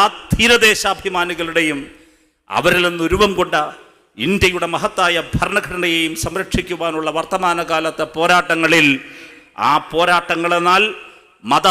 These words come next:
തീവ്രവാദ ശക്തികൾക്കും മതരാഷ്ട്രവാദങ്ങൾക്കും എതിരായിട്ടുള്ള പോരാട്ടം കൂടിയാണ് എന്ന് വിനയപൂർവ്വം ഓർമ്മപ്പെടുത്തിക്കൊണ്ട്, ആ പോരാട്ട വഴിയിൽ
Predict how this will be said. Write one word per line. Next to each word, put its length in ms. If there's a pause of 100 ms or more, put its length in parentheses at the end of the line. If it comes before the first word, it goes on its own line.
തീവ്രവാദ 580 (120)
ശക്തികൾക്കും 560 (680)
മതരാഷ്ട്രവാദങ്ങൾക്കും 1500
എതിരായിട്ടുള്ള 640 (100)
പോരാട്ടം 460
കൂടിയാണ് 480 (580)
എന്ന് 200 (400)
വിനയപൂർവ്വം 600
ഓർമ്മപ്പെടുത്തിക്കൊണ്ട്, 760 (520)
ആ 20 (140)
പോരാട്ട 340 (100)
വഴിയിൽ 300